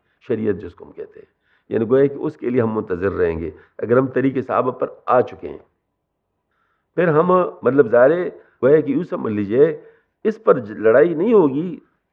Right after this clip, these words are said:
کہ میں کروں یا نہ کروں، بلکہ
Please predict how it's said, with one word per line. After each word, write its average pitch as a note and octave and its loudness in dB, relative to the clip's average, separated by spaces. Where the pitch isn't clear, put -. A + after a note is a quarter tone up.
کہ D3 -4
میں E3+ 0
کروں G#3+ 0
یا D3 6
نہ A#2+ 2
کروں، E2+ -2
بلکہ F3+ -2